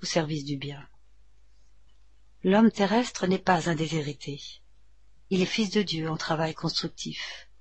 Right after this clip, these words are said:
revêtant le vêtement de chair, élève de l'école bénite où il est nécessaire d'apprendre à s'élever. La lutte humaine représente son opportunité,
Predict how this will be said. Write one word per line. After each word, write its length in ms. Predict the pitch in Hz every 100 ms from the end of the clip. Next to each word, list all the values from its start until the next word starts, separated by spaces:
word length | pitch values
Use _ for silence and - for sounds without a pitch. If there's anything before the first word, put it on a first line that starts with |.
| - - - -
revêtant 460 | 185 185 185 202
le 80 | 214
vêtement 400 | 185 190 175 170
de 120 | 175
chair, 640 | 151 143 135 139 - - - - - - - - -
élève 340 | 165 180 208 190
de 120 | 180
l'école 340 | 180 - 175
bénite 440 | 170 170 180 - 170
où 60 |
il 80 | 160
est 60 | 160
nécessaire 500 | 160 - - 170 160
d'apprendre 540 | 160 - 160 170 165
à 40 |
s'élever. 460 | 165 151 151 147 135 - - - - - - - - -
La 100 | 147
lutte 280 | 160 190 -
humaine 580 | 196 196 170 160 175 175 - - - -
représente 580 | 202 - 175 170 170
son 160 | - 165
opportunité, 720 | 151 170 - 160 151 - 131